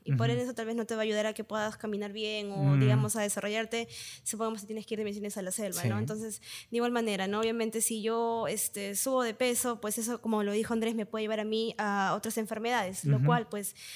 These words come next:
Speaker 1: si estoy enfermo, no puedo ir a,
Speaker 2: Cumplir.
Speaker 1: ajá, cumplir con la misión.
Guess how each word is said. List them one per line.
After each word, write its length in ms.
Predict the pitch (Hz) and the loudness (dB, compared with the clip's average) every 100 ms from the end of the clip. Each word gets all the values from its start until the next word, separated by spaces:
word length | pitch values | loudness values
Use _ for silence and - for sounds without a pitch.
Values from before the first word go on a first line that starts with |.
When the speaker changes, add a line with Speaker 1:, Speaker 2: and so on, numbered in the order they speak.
| - | -12
Speaker 1:
si 140 | - | -4
estoy 180 | 220 233 | 0 2
enfermo, 400 | 247 254 254 254 | 2 0 -4 -4
no 100 | 240 | -6
puedo 480 | 208 220 208 196 208 - - _ _ - - | -6 -4 -2 -2 -6 -12 -20 _ _ -20 -8
ir 200 | - 147 | 2 4
a, 40 | |
Speaker 2:
Cumplir. 200 | 123 113 107 110 | 4 2 0 -2
Speaker 1:
ajá, 220 | 104 220 | -4 -6
cumplir 220 | 220 214 | -6 -6
con 120 | 214 | -6
la 80 | 196 | -6
misión. 360 | 196 190 185 | -6 -10 -14